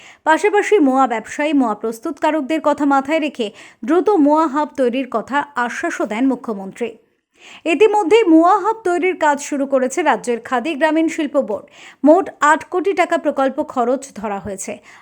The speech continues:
আগামী কয়েক মাসের মধ্যেই কাজ শেষ করার লক্ষ্যে কাজ চলছে, এমনটাই জানান মোয়া হাব তৈরির দায়িত্বে থাকা খাদি গ্রামীণ শিল্প বোর্ডের এক আধিকারিক। মোয়া হাবের দোতলা বাড়িতে থাকছে মোয়াকে দীর্ঘ সময় ধরে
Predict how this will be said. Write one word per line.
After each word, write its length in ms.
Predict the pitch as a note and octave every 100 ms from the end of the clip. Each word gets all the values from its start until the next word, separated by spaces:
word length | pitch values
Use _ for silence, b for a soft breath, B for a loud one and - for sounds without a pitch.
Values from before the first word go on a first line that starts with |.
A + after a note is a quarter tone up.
| -
আগামী 340 | C#4 D4 E4
কয়েক 280 | E4+ D4 D4+
মাসের 380 | C#4+ C#4 C#4 D#4
মধ্যেই 360 | C4 A#3+ C#4 E4+ B3
কাজ 120 | G#3+ -
শেষ 140 | A#3+ -
করার 300 | A#3 G#3+ G#3
লক্ষ্যে 320 | G#3+ G#3+ D#4+
কাজ 200 | D#4 G3+ -
চলছে, 320 | A#3+ A#3+ E4+
এমনটাই 400 | D#4+ E4 F4 F#4+
জানান 320 | D4+ D#4+ G3 A#3
মোয়া 280 | C4 C#4+
হাব 180 | C4+ D4+ -
তৈরির 280 | C4 B3 A#3+
দায়িত্বে 340 | G#3+ G#3 B3
থাকা 280 | B3 C#4+ G#3+ B B B -
খাদি 320 | D4+ D4+ G#4
গ্রামীণ 380 | C#4+ B3 A3+ B3+
শিল্প 300 | B3 B3+ A3+ B3+
বোর্ডের 300 | G#3 G3+ C#4+ D4+
এক 160 | C4+
আধিকারিক। 440 | A3+ G#3+ A3 F#3+ - _ -
মোয়া 280 | D4 F4+ A#4
হাবের 260 | A#4+ C#5 C5
দোতলা 360 | E4 E4 A4 C5
বাড়িতে 360 | C#4+ D#4+ A#4
থাকছে 360 | A4+ E4+ - G4 B4
মোয়াকে 340 | E4 C4+ C4 C#4
দীর্ঘ 260 | C#4 C4 G#4
সময় 320 | A4+ G#4+ G#4 G4+
ধরে 200 | F#4+